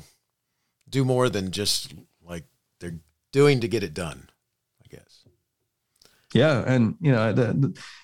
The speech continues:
Speaker 2: the other interesting thing, this is what we find, uh, given we are, you know, working with so many schools now, is there's always this hesitation from instructors that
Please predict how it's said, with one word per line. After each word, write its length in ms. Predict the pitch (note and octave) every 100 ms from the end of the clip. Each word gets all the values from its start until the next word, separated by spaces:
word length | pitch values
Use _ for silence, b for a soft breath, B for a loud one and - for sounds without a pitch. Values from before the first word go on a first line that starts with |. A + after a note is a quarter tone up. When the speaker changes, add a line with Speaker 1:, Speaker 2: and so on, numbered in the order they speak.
| _
Speaker 2:
the 60 | F#3
other 140 | B3
interesting 420 | G#3+ D#3 D#3 C#3
thing, 160 | B2 A#2
this 160 | G#2+
is 80 | B2+
what 180 | G#2+ G2+
we 100 | G#2
find, 600 | - A2+ G2+ F#2+ F#2 F2+
uh, 280 | F#2 F#2 F#2
given 360 | G2+ G2+ G2+
we 120 | G2 G2+
are, 240 | G2 E2
you 60 | F#2
know, 140 | F#2
working 240 | G2 F#2 G#2+
with 100 | F#2+
so 60 |
many 120 | G2+ F#2
schools 380 | - A2+ G#2
now, 240 | G2+ F2+ F#2
is 340 | G2 F#2+ - - b b b b b _
there's 140 | F#3+
always 300 | F#3 B3+ D4
this 240 | - D3 D3
hesitation 560 | A#2 A2+ A2 G#2+ C3
from 160 | B2+ B2
instructors 680 | A2+ - A#2+ - A#2+ A#2+ -
that 380 | A2 G2+ G2+